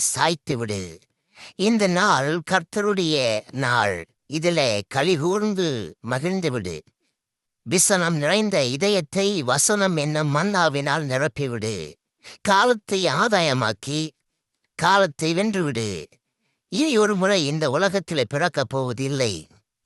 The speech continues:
ஒரே ஒரு வாழ்க்கை, அதை அர்த்தமுள்ளதாக்கிவிடு.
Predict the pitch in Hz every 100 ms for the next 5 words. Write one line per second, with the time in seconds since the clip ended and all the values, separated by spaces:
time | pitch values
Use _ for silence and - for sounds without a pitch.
0 | _ - 135 202 208 196 185 135 147 -
1 | 123 104 101 90 _ _ _ _ - 120
2 | 139 123 143 165 240 214 175 156 139 117
3 | - 104 85